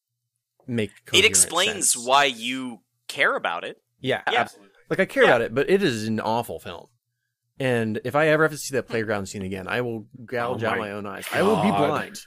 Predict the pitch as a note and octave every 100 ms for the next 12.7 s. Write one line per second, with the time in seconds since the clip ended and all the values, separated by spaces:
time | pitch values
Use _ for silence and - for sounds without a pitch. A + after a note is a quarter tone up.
0 | _ _ _ _ - E3+ F3 A3+ A#3+ A#2+
1 | - A2+ G3+ A3 D#3 B2+ - - _ _
2 | _ - - - - F#3+ F#3+ G3 F3+ E3
3 | C#3 - - - _ _ _ _ A3 -
4 | F3 F3+ A3 B3+ C4+ C4 - F3+ F3+ D#3+
5 | E3+ F#3+ D#3 E3+ D#3 B2+ A2 G2+ F#2+ -
6 | - A#4+ - B4+ - - E3+ F3+ E3 F3
7 | G#3 F3 C3+ C3 - - - - C4 E4+
8 | A3+ E3+ - D#3+ B2+ A2 D#4+ - C#3 D#3
9 | G3 - A#3 F3+ C#3+ C#3+ D3+ D3 E3+ G#3
10 | G#3+ _ _ _ _ - C#3+ F3 E3+ E3
11 | D#3 - C3 C#3+ A#2+ - - - C#3+ D3
12 | F#3 F3+ D#3+ D#3+ C3 G#2+ G2